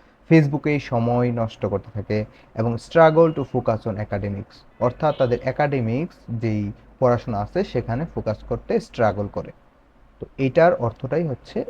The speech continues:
এটা, ওকে? আমরা এখানে এটা লিখতে ভুলে গেছি। যারা প্রথমে হচ্ছে সম্পূর্ণ ভিডিওটা দেখে নাই, না দেখে এই যে বাংলা অর্থটা এবং ইংরেজি যেটা দিছি এটা লিখে ফেলছে বা পড়াশোনা করতেছে, ওরা জানি আমার এখন মনে মনে গালি দিবে,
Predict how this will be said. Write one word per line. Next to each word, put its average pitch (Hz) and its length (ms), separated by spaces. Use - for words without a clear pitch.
এটা, - 200
ওকে? 220 240
আমরা 120 220
এখানে 139 380
এটা 143 220
লিখতে 123 460
ভুলে 117 180
গেছি। 110 220
যারা 123 280
প্রথমে 139 640
হচ্ছে 127 200
সম্পূর্ণ 135 360
ভিডিওটা 131 340
দেখে 135 320
নাই, 123 200
না 113 200
দেখে 123 360
এই 113 180
যে 101 180
বাংলা 110 260
অর্থটা 123 380
এবং 120 220
ইংরেজি 131 400
যেটা 117 240
দিছি 107 480
এটা 117 340
লিখে 139 320
ফেলছে 139 540
বা 117 120
পড়াশোনা 120 380
করতেছে, 120 440
ওরা 113 220
জানি 120 220
আমার 113 240
এখন 113 260
মনে 120 200
মনে 131 220
গালি 117 240
দিবে, 104 260